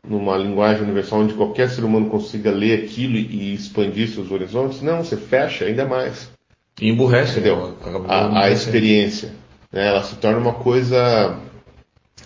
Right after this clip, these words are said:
Speaker 1: é, esotérica, entendeu? A, a experiência, ah, do que, que é a vida de um favelado brasileiro? Ela se torna ela esotérica, porque você não consegue entrar dentro daquela linguagem.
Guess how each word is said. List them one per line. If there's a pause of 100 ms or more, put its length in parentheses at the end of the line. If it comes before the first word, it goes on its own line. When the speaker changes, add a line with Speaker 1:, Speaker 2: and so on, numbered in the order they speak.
(120)
Speaker 1:
é, (100)
esotérica, (1080)
entendeu? (1040)
A,
a
experiência,
ah,
do
que,
que
é
a
vida
de
um
favelado
brasileiro?
Ela
se
torna
ela
esotérica,
porque
você
não
consegue
entrar
dentro
daquela
linguagem.